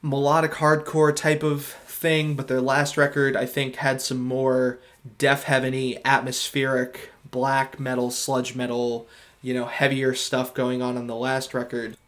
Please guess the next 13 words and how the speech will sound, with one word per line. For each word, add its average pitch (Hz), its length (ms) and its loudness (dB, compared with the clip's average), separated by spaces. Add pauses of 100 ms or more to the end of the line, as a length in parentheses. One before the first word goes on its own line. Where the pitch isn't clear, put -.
But 147 340 2
as 175 340 0
for 165 380 2
my 143 260 2
thoughts 143 580 0
on 131 220 -4
this 123 220 -4
new 139 220 0
record, 135 640 0 (360)
uh, 123 220 2
The 120 100 -6
Drowned 143 560 2
God, 131 540 4